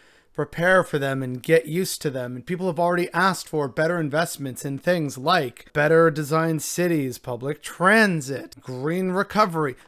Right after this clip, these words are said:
This is something a lot of people have been asking for. But, as Extinction Rebellion Cambridge on Twitter points out, and I'll link the thread below, we are in for a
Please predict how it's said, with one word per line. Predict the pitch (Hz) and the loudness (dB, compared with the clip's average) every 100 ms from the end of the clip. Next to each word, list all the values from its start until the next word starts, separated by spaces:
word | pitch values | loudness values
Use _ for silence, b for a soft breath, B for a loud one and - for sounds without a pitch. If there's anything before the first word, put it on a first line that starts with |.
| - | -10
This | 165 | -8
is | 226 | -6
something | 233 214 196 | -6 -4 -4
a | |
lot | 151 147 170 | -2 0 -2
of | 165 | -2
people | 160 143 | -6 -4
have | 135 | -6
been | 139 - - | -8 -10 -2
asking | 156 151 - 113 110 | 0 0 -6 -10 -12
for. | - - - 147 _ _ | -12 -12 -12 -16 _ _
But, | 151 160 233 - - | 2 4 2 -2 -6
as | - 156 | 0 0
Extinction | 151 - 170 160 - 151 | 0 -4 -4 -4 -4 -4
Rebellion | 139 131 147 147 139 | -2 0 0 0 -4
Cambridge | 131 147 139 143 | -4 -4 -2 -2
on | 139 127 | -2 -6
Twitter | - 131 120 | -4 -2 -2
points | - 117 110 | -6 -8 -6
out, | 196 214 135 147 151 | 0 2 2 -2 -4
and | 127 | -4
I'll | 123 | -2
link | 135 - | -4 -4
the | 135 | -8
thread | 143 123 | -4 -6
below, | 117 127 175 147 127 160 185 _ b b b b b _ | -4 0 2 2 0 -2 -6 _ b b b b b _
we | 127 196 226 | -2 0 2
are | 208 165 | 2 2
in | 139 131 117 110 | 0 -4 -6 -12
for | - - 131 127 | -18 -8 -8 -6
a | 131 127 113 | -6 -6 -8